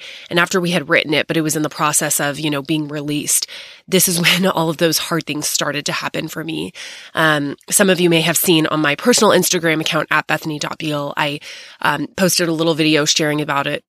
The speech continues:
for the first time ever, um, about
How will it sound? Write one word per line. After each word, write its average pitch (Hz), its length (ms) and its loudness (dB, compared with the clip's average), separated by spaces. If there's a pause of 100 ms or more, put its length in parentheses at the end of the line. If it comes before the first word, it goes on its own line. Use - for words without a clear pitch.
for - 160 -4
the 175 80 2
first 170 280 2
time 139 320 -2
ever, 147 360 2 (400)
um, 143 440 -2 (240)
about 143 320 0